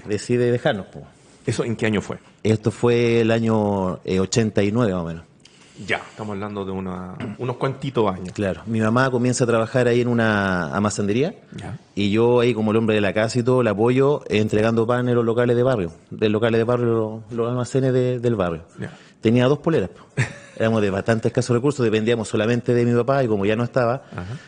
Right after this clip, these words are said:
Speaker 1: eh, mi mamá trabajaba ahí y yo la apoyaba en tema de repartir el pan con una cajita, salía a repartir por, por local del barrio. Entonces tenía una de Superman, que me había ganado jugando ping-pong.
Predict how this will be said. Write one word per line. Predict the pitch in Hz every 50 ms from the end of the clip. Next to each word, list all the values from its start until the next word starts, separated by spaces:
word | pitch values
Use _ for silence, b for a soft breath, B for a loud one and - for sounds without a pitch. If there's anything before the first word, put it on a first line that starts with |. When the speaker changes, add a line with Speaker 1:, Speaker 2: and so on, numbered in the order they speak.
| B B -
Speaker 1:
eh, | - 107 107 104 104 101
mi | 110 104
mamá | 101 104 113 117
trabajaba | 120 120 120 120 - 131 123 123 127
ahí | 131 135
y | 135 135 127 104 107 104
yo | 117 113
la | 113
apoyaba | 107 113 113 120 120 120 120
en | 117 110
tema | - 127 120 120 120 117 113 110 107 104 101 101 98 101
de | 104 110
repartir | 110 107 107 107 - 131 123
el | 123
pan | - 143 143 139
con | - 131
una | 131 127
cajita, | 135 127 - 160 165 165 160 160
salía | 135 - 139 143
a | 135
repartir | 139 135 131 131 - 147 139
por, | 139 143 139 135 135 127
por | 135 139 131
local | 135 131 135
del | 135 135 135
barrio. | 131 139 113 98 87 80 85 B B B B B B B B B
Entonces | - 123 123 123 - 135 120
tenía | 123 123 135
una | 139 139 139
de | 131
Superman, | 143 175 147 135 120 131 143 156 - - - -
que | - 117
me | 113
había | 117 120 117
ganado | 117 123 127 120
jugando | - 131 120 117 110
ping-pong. | 117 113 117 170 196